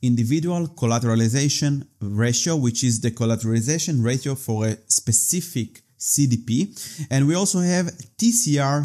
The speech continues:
total collateralization ratio, which basically determines how healthy is the system, what is the total collateral of the system compared to the mint debt. E B T C is the minted debt. And we have also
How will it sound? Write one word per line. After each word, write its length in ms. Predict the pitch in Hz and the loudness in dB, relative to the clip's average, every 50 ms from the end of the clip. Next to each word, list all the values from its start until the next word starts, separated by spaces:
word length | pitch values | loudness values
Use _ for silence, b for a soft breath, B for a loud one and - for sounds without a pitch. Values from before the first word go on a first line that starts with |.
| 139 - | -2 -2
total 340 | - 180 180 - 185 180 175 | -4 -4 -2 -2 -2 -4 -4
collateralization 960 | 175 - 127 120 104 123 117 117 117 113 107 117 135 147 139 - 135 120 104 | -4 -2 -2 0 0 0 0 2 2 0 0 0 0 0 0 0 0 2 2
ratio, 400 | 113 127 143 - - 190 214 233 233 - b b b b b b | 2 0 0 -2 -2 -4 -4 -6 -8 -12 b b b b b b
which 380 | - 120 139 135 123 - - - 113 | -2 0 0 0 0 -2 -6 -4 -2
basically 380 | 107 139 143 - 175 170 180 170 | -2 0 0 0 0 0 0 0
determines 640 | 151 - - 127 127 131 135 135 131 131 - - - - - - | 0 0 0 0 0 2 2 2 2 0 -2 -4 -6 -12 -8 -2
how 240 | 131 135 143 139 135 | 0 2 2 2 0
healthy 540 | - - 131 127 147 151 147 - 170 151 | 0 0 0 0 0 0 -2 -2 -2 -2
is 260 | - - 127 131 117 104 | -2 0 0 0 0 0
the 80 | 104 | -2
system, 500 | - - 135 143 135 - - 151 143 143 147 B B B | -4 -2 0 0 0 0 0 0 -2 -2 -4 B B B
what 200 | - 127 131 143 | -2 -2 0 2
is 140 | 135 117 110 | 0 0 0
the 100 | 120 120 | 0 -2
total 500 | 226 - - - 202 226 226 233 214 202 | -2 -4 -6 -4 -2 -2 0 0 0 0
collateral 720 | 190 - 147 131 131 135 143 - 143 135 123 113 - - - | 0 0 0 2 2 2 2 2 0 0 0 0 -2 -2 -2
of 180 | 160 156 143 131 | -2 -2 0 0
the 80 | 131 | 0
system 540 | 120 - 143 139 127 - - 127 117 117 117 B B B B | 2 2 2 2 0 2 0 0 0 0 -2 B B B B
compared 520 | - 110 101 - 143 156 156 151 147 - - _ _ - | -4 -4 -2 0 0 2 2 0 -2 -4 -8 _ _ -6
to 100 | - 120 | -2 0
the 100 | 117 113 | 2 4
mint 440 | 113 127 143 156 151 147 - - - - 110 104 98 | 4 4 4 4 2 0 -2 -6 -12 -8 -8 -4 -2
debt. 440 | 117 120 135 170 175 - - - - _ _ - 123 | 0 0 0 0 -2 -4 -6 -8 -8 _ _ -2 0
E 60 | 120 | 0
B 140 | 113 113 104 | 2 2 0
T 80 | 107 | 0
C 320 | - - - 123 127 127 120 | 0 -2 0 0 2 0 0
is 100 | 98 - | 0 0
the 80 | 104 | 0
minted 460 | 104 107 117 127 127 120 117 107 101 98 | 2 2 2 2 2 0 0 0 0 0
debt. 320 | 107 117 165 202 - - B B B B B 151 B | 0 0 -2 -4 -6 -10 B B B B B -8 B
And 160 | - 147 147 | 0 2 4
we 100 | 151 160 | 4 2
have 140 | 190 214 196 | 2 0 0
also 280 | 202 202 190 - - | 0 0 0 0 -2